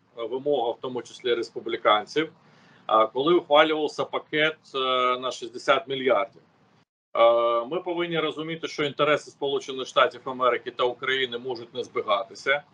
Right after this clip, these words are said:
Там можуть бути абсолютно різні сценарії, так? І тим більше це відповідно до бачення американців.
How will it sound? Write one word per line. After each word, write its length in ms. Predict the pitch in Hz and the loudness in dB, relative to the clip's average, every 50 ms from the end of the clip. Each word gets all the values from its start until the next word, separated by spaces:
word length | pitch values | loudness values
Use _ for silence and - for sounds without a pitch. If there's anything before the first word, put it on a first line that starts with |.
| _ _ _ _ _ _ | _ _ _ _ _ _
Там 240 | - 147 143 156 156 | 6 6 6 6 6
можуть 440 | 151 160 165 151 - 147 143 127 120 | 4 0 0 0 0 -2 -6 -6 -6
бути 260 | 147 156 156 151 160 | -4 -4 -2 2 2
абсолютно 920 | 143 139 - - - 147 143 143 139 131 127 131 131 127 127 127 123 123 127 | 2 2 0 -2 -4 -4 -4 -4 -6 -6 -6 -2 0 2 4 4 4 4 4
різні 360 | 135 147 147 123 110 131 123 | 2 -2 -4 -4 -6 -10 -12
сценарії, 760 | - - - 143 120 120 113 107 104 110 104 107 117 139 151 - _ _ - | -12 -10 -8 -6 -2 0 0 0 0 0 -2 -6 -6 -8 -10 -12 _ _ 0
так? 280 | - 127 135 143 - - _ _ - | 2 4 4 4 2 -2 _ _ -20
І 40 | 123 | -14
тим 160 | - 143 139 | -12 -10 -8
більше 320 | 135 165 170 165 - 160 - - | -6 -6 -6 -6 -6 -8 -8 -6
це 340 | - 151 151 147 143 135 123 113 | -2 0 0 2 0 0 -2 -6
відповідно 480 | 131 - - - 131 147 170 165 156 143 | -8 -8 -8 -8 -6 -6 -6 -6 -6 -6
до 120 | - 131 | -4 -4
бачення 500 | 123 - 135 135 135 - 143 131 131 131 | 0 0 0 0 0 -2 -8 -6 -6 -4
американців. 640 | 127 127 143 143 147 - - 110 - - _ _ _ | -2 0 0 0 0 0 -2 -4 -4 -6 _ _ _